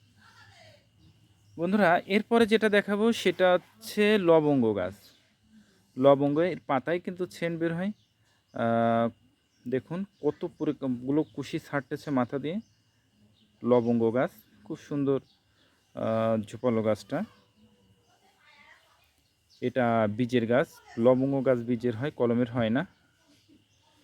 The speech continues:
বন্ধুরা, এরপরে যেটা দেখাবো সেটা হচ্ছে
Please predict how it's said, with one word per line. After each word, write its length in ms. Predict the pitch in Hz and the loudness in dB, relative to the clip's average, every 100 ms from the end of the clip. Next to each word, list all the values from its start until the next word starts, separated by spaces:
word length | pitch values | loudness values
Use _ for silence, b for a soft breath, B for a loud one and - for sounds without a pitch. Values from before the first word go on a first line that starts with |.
| - - _ _ _ _ _ _ _ _ _ _ _ _ | -20 -20 _ _ _ _ _ _ _ _ _ _ _ _
বন্ধুরা, 400 | 156 156 180 202 165 - | -2 0 4 4 4 0
এরপরে 340 | 202 196 226 208 | -6 -2 0 0
যেটা 240 | 214 220 | 0 0
দেখাবো 320 | 208 196 208 226 | 0 0 0 -2
সেটা 300 | - 185 196 | -2 -2 0
হচ্ছে 420 | 196 _ - 214 | 0 _ -8 0